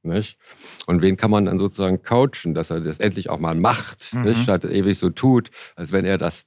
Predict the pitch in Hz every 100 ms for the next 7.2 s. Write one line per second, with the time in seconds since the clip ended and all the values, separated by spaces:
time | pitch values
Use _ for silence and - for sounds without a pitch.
0 | - 82 87 120 98 98 101 98 - 92
1 | 113 127 101 104 98 98 - 90 - 127
2 | 107 - 87 87 80 - 80 - 92 92
3 | 90 - - 85 80 - - 95 107 -
4 | _ _ _ _ - - _ _ 87 85
5 | 82 82 80 85 - - - _ _ _
6 | - 80 82 80 82 82 - 82 82 82
7 | 78 76